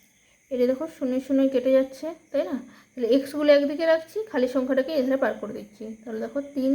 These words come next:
এক্স বাই দশ প্লাস চার এক্স বাই দশ সমান চার হলো তো? এখানে মাইনাস ছিল, এধারকে গেলে প্লাস হয়ে যাবে, তাহলে তিনশো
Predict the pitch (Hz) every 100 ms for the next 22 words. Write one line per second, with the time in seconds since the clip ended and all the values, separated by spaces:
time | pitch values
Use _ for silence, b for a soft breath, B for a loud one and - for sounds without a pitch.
0 | 311 320 - 294 233 220 220 220 226 269
1 | - - _ b b b b b b _
2 | _ - 247 233 277 339 - _ 277 220
3 | 233 302 - - 262 214 254 370 - -
4 | 254 220 202 214 269 - - _ _ -
5 | - 294 254 226 302 - - 233 247 311
6 | 415 440 208 B B B 277 277 277 269
7 | 302 339 - 330 339 285 262 285 269 311
8 | - 285 277 277 277 262 262 277 285 254
9 | 277 262 233 240 -